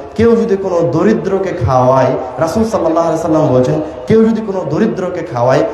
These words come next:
তাহলে সে আমাকে খাওয়ালো, কেউ যদি কোনো তৃষ্ণার্তকে পানি পান করায় তাহলে সে আমাকে পানি পান করালো। এক কথায় সারাংশ হচ্ছে, আপনি যদি মানুষের সেবায় লিপ্ত হন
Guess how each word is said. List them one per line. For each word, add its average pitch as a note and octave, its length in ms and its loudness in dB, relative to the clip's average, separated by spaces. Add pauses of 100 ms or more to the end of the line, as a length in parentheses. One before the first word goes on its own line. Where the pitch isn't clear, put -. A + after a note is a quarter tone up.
(140)
তাহলে E3+ 260 2
সে E3+ 140 0
আমাকে D#3 420 0 (120)
খাওয়ালো, G2+ 280 -4 (260)
কেউ B3 140 4
যদি A3+ 160 4
কোনো G#3+ 180 2 (100)
তৃষ্ণার্তকে F#3+ 580 -2
পানি D#3 320 -2
পান C#3 240 -2
করায় A2+ 220 0 (260)
তাহলে E3 220 0
সে E3+ 140 -2
আমাকে D#3 380 0
পানি B2+ 260 0
পান A2+ 220 -4
করালো। - 220 -8 (2000)
এক D4 260 0
কথায় G3+ 480 2 (160)
সারাংশ C4 580 2
হচ্ছে, G3 580 0 (440)
আপনি C#4+ 420 2
যদি E3+ 440 2 (540)
মানুষের C#4 1200 2
সেবায় B3+ 680 2
লিপ্ত A3+ 300 -2
হন G3+ 520 0